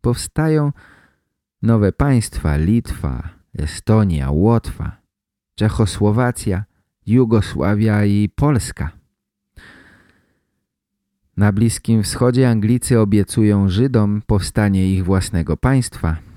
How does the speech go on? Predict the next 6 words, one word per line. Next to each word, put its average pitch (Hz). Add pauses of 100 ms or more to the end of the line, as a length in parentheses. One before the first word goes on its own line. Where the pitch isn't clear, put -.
(100)
Ma 107
powstać 92
Izrael. 95 (960)
Równocześnie 165 (840)
obiecują 90
Arabom 98